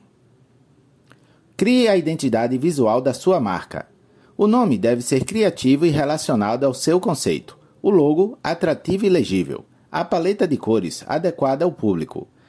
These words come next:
Cada elemento contribui para formar uma imagem de marca consistente.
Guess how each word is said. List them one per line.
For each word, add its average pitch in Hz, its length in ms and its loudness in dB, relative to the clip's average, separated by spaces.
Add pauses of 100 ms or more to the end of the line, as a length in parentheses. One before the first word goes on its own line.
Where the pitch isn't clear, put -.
(180)
Cada 262 260 -2
elemento 117 480 0
contribui 120 600 0
para 139 260 -2
formar 113 460 -2
uma 156 100 -2
imagem 147 480 0
de 143 120 0
marca 104 400 -2
consistente. 127 920 -8